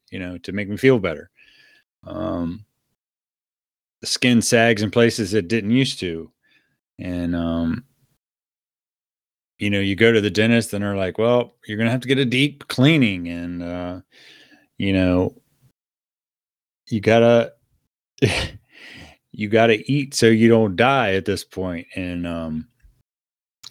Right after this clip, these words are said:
you know, keeping track of finances and all this adulting. And, and I'm grateful for all of it, but there's sometimes where you just wanna, you know, like, my obsession right now is I've been obsessed with buying high top shoes, Jordans.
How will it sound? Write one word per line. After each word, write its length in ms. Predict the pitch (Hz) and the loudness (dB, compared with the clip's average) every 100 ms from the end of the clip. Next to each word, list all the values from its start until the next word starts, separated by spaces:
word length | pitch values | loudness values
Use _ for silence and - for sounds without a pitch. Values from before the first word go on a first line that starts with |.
| - _ _ _ _ _ - | -20 _ _ _ _ _ -6
you 120 | 101 | -2
know, 200 | 95 87 | -2 -2
keeping 320 | 80 117 113 | -2 0 0
track 320 | 107 113 113 110 | 2 2 2 0
of 60 | |
finances 800 | - 117 127 110 95 - 87 80 | 0 2 4 2 0 -4 -6 -4
and 80 | 90 | -4
all 160 | 107 107 | -2 -2
this 140 | - | -2
adulting. 500 | 92 101 110 98 101 | -2 0 0 0 0
And, 180 | 107 - | -2 0
and 100 | 127 | 2
I'm 160 | 135 165 | 2 4
grateful 320 | 113 151 120 | 4 4 0
for 160 | 104 104 | 2 4
all 160 | 170 123 | 6 4
of 100 | 95 | 0
it, 100 | 85 | 0
but 240 | 95 92 _ 113 | -2 -4 _ -2
there's 260 | 101 95 | -2 0
sometimes 520 | - 143 127 107 101 | 0 2 0 -2 -4
where 220 | 95 98 98 | -6 -4 -6
you 140 | 98 | -6
just 240 | 107 110 | -8 -6
wanna, 180 | 117 104 85 _ _ | -8 -10 -14 _ _
you 160 | 123 120 | -6 -4
know, 240 | 98 104 | -4 -6
like, 200 | 104 98 | -6 -4
my 180 | 117 127 | 0 0
obsession 440 | 120 135 117 120 110 | 2 2 2 2 2
right 180 | 104 | 2
now 460 | 104 135 107 127 - _ _ _ _ | 2 2 2 0 -4 _ _ _ _
is 280 | 107 110 101 - _ | -2 0 -2 -10 _
I've 240 | 110 117 117 | 0 0 2
been 140 | 117 | 0
obsessed 380 | - 110 104 - | 0 0 -2 -4
with 140 | 90 | -4
buying 520 | 101 101 98 95 95 _ _ _ _ _ | -2 0 -2 -4 -8 _ _ _ _ _
high 160 | - 117 | -2 -2
top 220 | 110 110 | 0 -2
shoes, 440 | - 101 78 - - - | 0 -2 -4 -14 -14 2
Jordans. 580 | 113 90 80 78 - | 2 2 -2 -8 -14